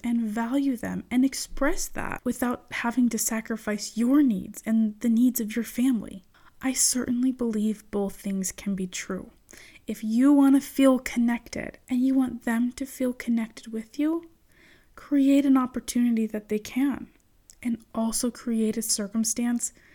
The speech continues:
where you are honoring your own needs as well. When you are constantly sacrificing your own needs,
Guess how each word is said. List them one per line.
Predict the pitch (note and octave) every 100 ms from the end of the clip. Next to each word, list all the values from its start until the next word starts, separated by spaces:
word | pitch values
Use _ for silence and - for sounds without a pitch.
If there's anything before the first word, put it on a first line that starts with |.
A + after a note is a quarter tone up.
| _ _ -
where | A3
you | A3 B3 A#3
are | A3+
honoring | A#3 A#3+ A#3+ A#3+ A#3+
your | A3 G#3+ G#3+
own | G#3+ A3
needs | G3+ F#3 F#3+
as | F#3 -
well. | - - _ _ _ -
When | A#3+ A#3
you | A#3+ A#3
are |
constantly | - - - B3+ B3 - A3+ A3
sacrificing | - A#3 A3 - G#3+ - G#3 - G3+
your | G3+ G3+
own | G3+ G3+
needs, | G3+ A3+ A3 -